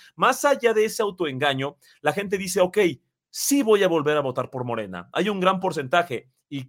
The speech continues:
y no digan que palero y bla, bla, bla, porque ahí está la aprobación del presidente, y pueden decir que aprobación no es eficacia, estoy de acuerdo, y digan lo que quieran, pero hoy matemáticamente el presidente tiene una aprobación muy alta, lo cual se va a traducir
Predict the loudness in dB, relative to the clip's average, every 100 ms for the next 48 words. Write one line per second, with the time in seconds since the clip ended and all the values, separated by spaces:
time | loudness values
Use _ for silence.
0 | -10 -8 0 0 2 0 0 -2 0 2
1 | 2 2 2 0 2 2 2 0 -4 -6
2 | -4 -2 -2 -4 -8 -6 -6 -6 -8 -6
3 | -4 -4 -2 -4 -6 _ _ -20 _ -6
4 | 0 2 2 0 -2 -2 -2 -6 -4 -4
5 | -4 -4 -6 -6 -10 -6 0 0 2 0
6 | 0 -2 -2 -2 -2 0 2 2 2 0
7 | -2 -4 0 0 0 2 2 2 0 -4
8 | -4 -4 -4 -6 -8 -6 -6 -6 -6 -8
9 | -8 -6 -6 -8 -10 -6 -4 -4 -6 -6
10 | -2 -2 -2 _ _ -2 -2 4 4 4
11 | 2 2 2 2 2 4 4 4 0 0
12 | -2 -4